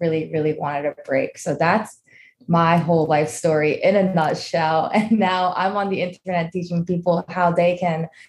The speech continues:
they can also, you know, maybe quit their jobs, take a break in their career, and live a mini retirement, if you will, uh, by learning how to invest their money and, you know, be better at personal finance. That's,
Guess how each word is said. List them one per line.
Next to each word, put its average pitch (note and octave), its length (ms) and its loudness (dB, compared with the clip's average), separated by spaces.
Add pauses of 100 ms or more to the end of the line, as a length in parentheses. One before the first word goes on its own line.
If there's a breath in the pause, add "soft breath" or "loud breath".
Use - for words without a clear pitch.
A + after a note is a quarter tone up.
(220 loud breath)
they G3 100 4
can G3+ 160 2
also, F3 1000 2
you F3 80 -2
know, E3 80 -2
maybe E3 260 -2
quit - 300 -8
their D#3+ 120 -2
jobs, D3+ 440 0
take E3 100 0
a D#3+ 60 -2
break D3+ 320 -4
in D3+ 60 -6
their C#3+ 120 -2
career, D#3+ 680 0 (160)
and D#3+ 460 0 (300 soft breath)
live F3 360 2 (120)
a E3 300 2
mini E3+ 420 0
retirement, D#3 840 -4
if - 180 -8
you D3+ 120 -2
will, C#3 360 2 (100)
uh, C#3+ 300 -2 (100)
by C#3+ 500 0 (280)
learning E3+ 240 2
how D#3+ 120 0
to D#3+ 160 -4
invest D#3+ 340 -2
their D3+ 140 -2
money D#3 300 0
and, - 400 -6
you D3+ 140 -6
know, D3 160 -4
be D#3 80 -2
better D#3 260 -2
at - 60 -20
personal E3 400 -6
finance. E3 440 0
That's, E3+ 320 0